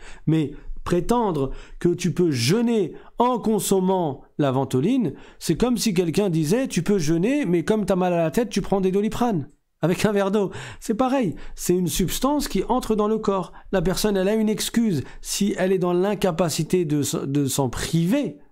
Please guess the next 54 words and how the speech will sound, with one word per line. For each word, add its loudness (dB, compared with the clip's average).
de 0
cette 0
ventoline, 0
mais 2
son -2
jeûne 0
n'est 0
pas 0
valable 0
et 0
donc -2
elle -2
peut -2
manger 0
dans -4
la -4
journée. -10
Qu'est-ce 0
que 0
tu -2
fais ? 0
Toi, 0
tu -4
commences 0
à 2
jeûner 0
au 0
début 0
de 0
la 2
journée 0
parce -6
que -2
tu, 0
tu 0
espères 0
que -4
tu -6
vas 2
y 2
arriver. 0
Si -6
tu -4
vois 0
que -2
tu -6
n'y 2
arrives -2
pas, -2
t'as -2
besoin 0
de 0
la 0
ventoline. -2